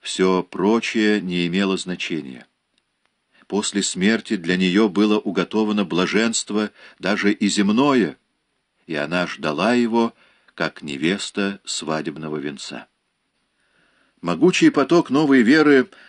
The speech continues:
отрывавший от земной жизни и уносивший к жизни посмертной тысячи первых христиан, увлёк также Урса.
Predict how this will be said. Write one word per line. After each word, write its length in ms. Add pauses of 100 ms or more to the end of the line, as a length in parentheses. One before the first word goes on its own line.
(540)
отрывавший 720
от 80
земной 360
жизни 460
и 120
уносивший 680
к 100
жизни 360
посмертной 760
тысячи 560
первых 440
христиан, 640 (500)
увлёк 420
также 440
Урса. 500